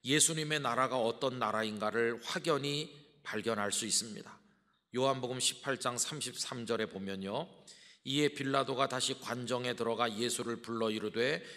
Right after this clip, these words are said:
"네가 유대인의 왕이냐?" 이렇게 물어봅니다. 그랬더니 삼십팔 절로, 삼십육 절로 내려가 보면 예수님의 말씀이 나오죠.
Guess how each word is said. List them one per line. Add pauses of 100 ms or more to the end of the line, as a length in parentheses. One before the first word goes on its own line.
(160)
"네가
유대인의
왕이냐?" (400)
이렇게
물어봅니다. (680)
그랬더니
삼십팔
절로,
삼십육
절로
내려가
보면
예수님의
말씀이
나오죠.